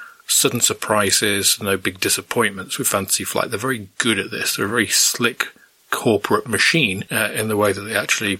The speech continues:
produce their goods. They show those to the community. They help build communities. They're kind of squaring all edges of the circle, as it were. So Fantasy Flight, I can't see really, unless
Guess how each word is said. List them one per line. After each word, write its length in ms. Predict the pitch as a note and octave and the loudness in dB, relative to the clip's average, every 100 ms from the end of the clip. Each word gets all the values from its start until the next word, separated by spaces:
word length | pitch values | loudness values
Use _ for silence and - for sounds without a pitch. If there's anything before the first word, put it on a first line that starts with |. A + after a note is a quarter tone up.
| - | -4
produce 380 | - G#2+ C#3 C3+ | -4 0 2 4
their 140 | C#3 | 2
goods. 600 | B2+ C3+ B2 - - - - | 2 2 2 2 2 2 -2
They 180 | - G2 | 0 2
show 380 | - - B2+ A#2+ | 2 2 2 2
those 300 | A#2 A2+ G2+ | 4 2 2
to 140 | - | 0
the 160 | A2 G#2 | -2 -2
community. 640 | - B2+ A2 G2+ - G#2 | 0 0 0 0 0 0
They 140 | G2+ F#2+ | 0 -2
help 260 | G#2 - | -2 0
build 220 | A#2 A#2 - | 2 2 2
communities. 760 | - A#2+ G#2+ - A#2 A2 - | 0 0 0 2 2 2 2
They're 140 | - G#2+ | 0 0
kind 240 | F#3+ G3+ | 2 2
of 200 | A#2+ - _ _ - | 0 -4 _ _ -10
squaring 440 | - - B2 A#2+ A2+ | 0 2 2 2 2
all 160 | A2+ | 2
edges 260 | G#2+ G#2 G#2+ | 2 2 0
of 80 | G2+ | -2
the 80 | - | 2
circle, 580 | - B2 G#2 F#2+ - - _ - | 4 4 2 0 -2 -6 _ -4
as 140 | F#2+ | -2
it 160 | - - | -2 -4
were. 200 | - - - - | -6 -6 -10 -4
So 360 | - C3 C#3 - | 0 2 2 0
Fantasy 340 | - B3 - A#3 | 0 2 2 0
Flight, 520 | - F3 E3 - - - - _ | 0 2 2 2 -2 -4 -20 _
I 220 | D3 D#3+ D3+ | -2 0 0
can't 340 | - F#3 - | 2 0 2
see 380 | - D3 B2 G#2+ - - | 2 4 4 2 0 -2
really, 600 | C3+ C3 C#3+ A2 G2+ A2 - | -2 2 2 4 4 2 0
unless 680 | C#3 A#2+ A2+ - - - | 0 2 2 2 2 2